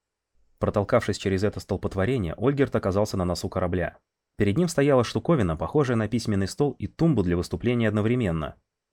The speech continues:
За этой тумбой стоял очередной дзуар. Различать чужаков было трудно, разве что у этого с головы свешивались седые космы, перехваченные обручем. «Соискатель?» —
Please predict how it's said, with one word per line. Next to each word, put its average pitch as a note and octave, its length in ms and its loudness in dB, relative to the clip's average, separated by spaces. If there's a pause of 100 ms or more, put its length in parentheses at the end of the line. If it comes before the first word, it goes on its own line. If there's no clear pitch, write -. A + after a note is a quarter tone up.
(160)
За F#2 180 0
этой G2+ 220 4
тумбой G#2+ 380 0
стоял G2 340 -2
очередной F#2+ 420 0
дзуар. E2+ 460 -4 (320)
Различать G2+ 500 0
чужаков G#2 440 0
было G#2+ 200 4
трудно, F2 440 -2 (200)
разве G2 280 2
что - 220 -4
у G2 100 0
этого G2+ 320 0
с E2+ 60 -10
головы E2+ 280 2
свешивались G#2+ 540 -2
седые G2+ 300 0
космы, E2+ 400 -2
перехваченные F2 640 -2
обручем. E2 500 -2 (840)
«Соискатель?» — - 680 2